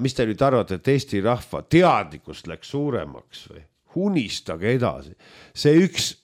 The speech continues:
protsent idioote, kes, kes võitleb eestlaste eest, see oli, on ja jääb, ega see ei muutu. Ja ülejäänud üheksakümmend üheksa tegelevad kuradi pugemisega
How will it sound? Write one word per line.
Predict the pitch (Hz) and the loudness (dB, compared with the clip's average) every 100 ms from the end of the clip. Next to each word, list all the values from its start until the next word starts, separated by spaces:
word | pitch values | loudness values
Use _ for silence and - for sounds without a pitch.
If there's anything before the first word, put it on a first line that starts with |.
| _ - | _ -4
protsent | 113 - 151 147 - | -4 -2 -2 -2 -2
idioote, | 123 107 147 151 117 - 87 - | -4 4 6 6 4 -2 -18 -10
kes, | 101 - - - - _ - | -10 -10 -18 -20 -20 _ -6
kes | 107 | -2
võitleb | 151 147 139 90 | 2 2 2 -2
eestlaste | 120 113 - 85 - - 85 85 | 0 -2 -4 -10 -10 -10 -8 -8
eest, | - - _ _ - | -12 -16 _ _ -6
see | 139 131 | 0 4
oli, | 147 156 131 | 4 4 2
on | 131 156 113 | 2 0 0
ja | 98 | 0
jääb, | 139 170 104 73 _ - 98 | 2 4 2 -4 _ -16 -10
ega | 107 | -8
see | 95 107 | -6 -6
ei | 131 | 0
muutu. | 160 120 - 85 - _ | 0 -2 -8 -20 -20 _
Ja | 95 147 | 2 4
ülejäänud | 185 151 123 92 | 6 6 2 2
üheksakümmend | 123 113 - 98 113 | 2 2 0 -2 0
üheksa | 113 98 - 95 | 0 0 -6 -2
tegelevad | 123 117 101 98 95 - | 0 2 0 0 -4 -2
kuradi | 120 107 101 | 0 0 -2
pugemisega | 90 - 180 156 95 87 85 80 76 71 | -6 4 4 4 0 -6 -14 -18 -20 -20